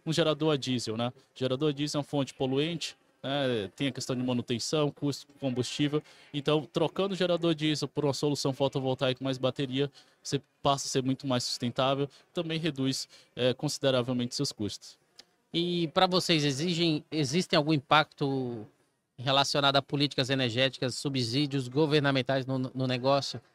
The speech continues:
Speaker 2: vocês, principalmente fábrica e todo esse contexto que a Nansen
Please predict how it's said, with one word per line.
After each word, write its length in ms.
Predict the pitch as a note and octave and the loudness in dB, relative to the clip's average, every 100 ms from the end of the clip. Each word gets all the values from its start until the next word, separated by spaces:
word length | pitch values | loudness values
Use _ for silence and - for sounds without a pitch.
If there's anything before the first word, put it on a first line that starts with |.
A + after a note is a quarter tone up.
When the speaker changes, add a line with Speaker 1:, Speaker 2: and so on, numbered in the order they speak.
| _ _ _ - | _ _ _ -8
Speaker 2:
vocês, 380 | B2 B2 D3 - | -2 0 0 0
principalmente 520 | D#3 - C#3+ C#3 - | -4 -2 -2 -2 -4
fábrica 580 | C#3 C#3 C3+ C3 C3 B2 | 2 2 2 -2 -2 -2
e 140 | B2 | -4
todo 200 | C#3+ C#3 | -4 -4
esse 120 | C#3 | -2
contexto 360 | C3+ A#2+ B2 - | -4 -2 -4 -2
que 60 | |
a 60 | C3 | -2
Nansen 520 | B2 A#2 B2+ A2+ G#2+ | -2 -4 -6 -6 -8